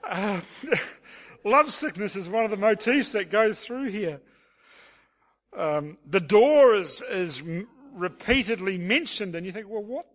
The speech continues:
the hang has a door got to do with love?" Well, it's talking about the door being shut and opened. I'll leave that up to your imaginations. We'll get into that. Okay? Uh, we talk about the gazelle or stag.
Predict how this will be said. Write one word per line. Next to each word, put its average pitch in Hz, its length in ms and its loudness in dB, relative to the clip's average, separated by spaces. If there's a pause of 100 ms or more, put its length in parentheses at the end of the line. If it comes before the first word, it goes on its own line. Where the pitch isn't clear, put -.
(120)
the 151 140 -8
hang 233 280 -10
has 185 140 -6
a 180 80 -8
door 190 380 -4
got 165 160 -8
to 151 80 -12
do 165 200 -8
with 165 140 -10
love?" 165 460 -6 (840)
Well, 202 100 -2
it's - 80 -4
talking 254 260 0
about 220 180 2
the 180 80 -4
door 190 300 4
being 196 220 0
shut - 580 0 (1040)
and 196 140 -2
opened. 175 500 0 (600)
I'll 240 160 -2
leave 247 200 2
that 202 120 4
up 196 100 2
to 180 140 -8
your 170 80 -6
imaginations. 156 760 -10
We'll 170 120 -16
get 175 160 -6
into 131 260 -12
that. 101 240 -16 (1300)
Okay? 220 300 -18 (1900)
Uh, 139 260 -4
we 147 140 -4
talk 180 260 -2
about 170 300 2
the 165 100 0
gazelle 170 680 4
or 190 120 0
stag. 214 720 -4